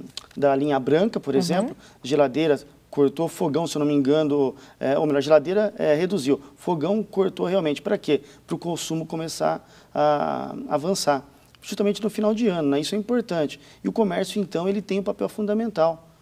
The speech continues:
Speaker 1: Lógico, o governo tem que ajudar também, além dos trabalhadores entrando com dinheiro, favorecer dessa forma. E o que as lojas, inclusive, aproveitaram o ensejo, por exemplo, "Olha, estamos, eh, o governo cortou cinco por cento de I P I", por exemplo.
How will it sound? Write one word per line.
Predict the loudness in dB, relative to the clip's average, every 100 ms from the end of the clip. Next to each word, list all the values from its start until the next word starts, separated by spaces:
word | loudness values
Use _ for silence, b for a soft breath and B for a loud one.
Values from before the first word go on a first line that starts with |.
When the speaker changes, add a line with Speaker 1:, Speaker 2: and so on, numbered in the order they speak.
| b b
Speaker 1:
Lógico, | 0 2 2
o | 0
governo | -2 0 -2
tem | -4
que | -2 -2
ajudar | -2 -2 -2
também, | -2 0 2 0 -4 B B
além | -4 -2
dos | -2
trabalhadores | -2 2 2 2 0 0
entrando | -2 -2 -2
com | -2 -4
dinheiro, | -4 -2 -4 -6 B B
favorecer | -4 0 2 2 -2
dessa | -4 -4 -8
forma. | 2 2 2 -6 B B B -10
E |
o |
que | -4 -2
as | -2
lojas, | 0 2 2 0 -4
inclusive, | -4 -4 -2 -2 0 0
aproveitaram | 0 0 0 4 2 2
o |
ensejo, | -2 -2 -2 -2
por | -4 -2
exemplo, | -2 0 -2 0
"Olha, | -2 -2 B B -12
estamos, | -10 -2 0 0 -4 0
eh, | 2
o | 2
governo | 0 0 2 0
cortou | -2 -2 -2 0 0
cinco | -2 -6 -6
por | -8
cento | -6 -6
de | -4
I |
P | -2
I", | -2
por | 0
exemplo. | 0 2 0